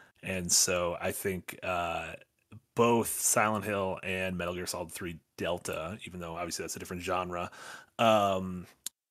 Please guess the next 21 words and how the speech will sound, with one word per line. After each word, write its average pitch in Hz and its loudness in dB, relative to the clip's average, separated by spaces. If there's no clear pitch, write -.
have 117 4
kinda 131 4
big 123 4
shoes 110 6
to 104 -2
fill 90 -2
with 92 -4
their 95 0
respective 92 0
games. 85 -2
Uh, 85 0
because 90 2
if - -2
you 101 -2
make 101 0
a 98 2
one-to-one 110 4
remake, 139 2
they 101 -2
might 87 -4
feel 85 -6